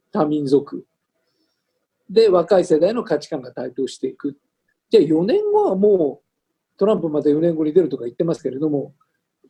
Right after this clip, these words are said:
アメリカ社会っていうのは全然変わっていくのか、それともおっしゃるように、まあ、格差社会がすごく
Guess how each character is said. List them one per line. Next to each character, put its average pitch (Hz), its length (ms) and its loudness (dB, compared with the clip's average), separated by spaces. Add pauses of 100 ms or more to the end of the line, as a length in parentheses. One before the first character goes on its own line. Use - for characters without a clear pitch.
(120)
ア 170 140 0
メ 202 80 2
リ 247 80 0
カ 262 100 4
社 302 120 0
会 403 160 4
っ - 20 -6
て - 100 0
い - 20 0
う - 40 -2
の 170 60 -6
は - 60 -12
全 156 140 2
然 180 180 2
変 170 120 2
わ 180 60 2
っ 175 100 -10
て 185 80 2
い 156 80 -2
く 185 80 -2
の 143 100 -2
か、 - 240 -16 (240)
そ - 240 0
れ 311 140 4
と 320 180 2
も 180 380 2
お 165 60 2
っ - 20 0
し - 160 0
ゃ 233 80 4
る 165 100 0
よ 139 200 2
う - 20 -8
に、 160 300 -2 (760)
ま 208 200 2
あ、 - 180 -6 (1080)
格 - 280 -4
差 254 120 4
社 277 140 2
会 220 140 2
が 135 60 -8
す - 120 -8
ご 175 200 0
く 127 200 -6